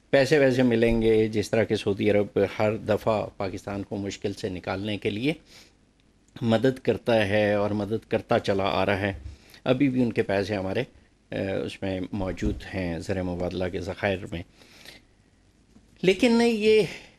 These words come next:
ये जो है ना सरकारी ख़र्चे पे अहलो अयाल, अजीज़ रिश्तेदार, साला बहनोई,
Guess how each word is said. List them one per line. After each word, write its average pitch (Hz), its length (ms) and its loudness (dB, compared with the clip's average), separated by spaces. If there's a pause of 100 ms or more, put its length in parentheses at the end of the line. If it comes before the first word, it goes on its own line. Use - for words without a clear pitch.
(540)
ये 156 100 -2
जो 165 300 0
है 156 140 -4
ना 214 120 -6
सरकारी 131 440 -2
ख़र्चे 143 400 -2 (180)
पे 131 120 2 (1900)
अहलो 127 340 2
अयाल, 117 840 2
अजीज़ 120 520 -4
रिश्तेदार, 113 760 0
साला 110 540 0
बहनोई, 113 840 2